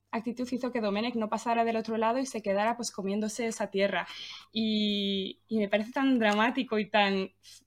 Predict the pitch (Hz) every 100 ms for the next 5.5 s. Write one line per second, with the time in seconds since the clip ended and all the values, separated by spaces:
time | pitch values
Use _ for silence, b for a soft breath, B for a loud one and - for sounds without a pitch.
0 | - 202 196 190 185 190 - 185 180 196
1 | 208 262 - 269 - 196 180 170 170 170
2 | 170 - - - 170 - 175 175 185 -
3 | 165 165 - _ _ 196 170 - 175 175
4 | 175 _ _ _ b b b _ 196 190
5 | 202 196 - 185 175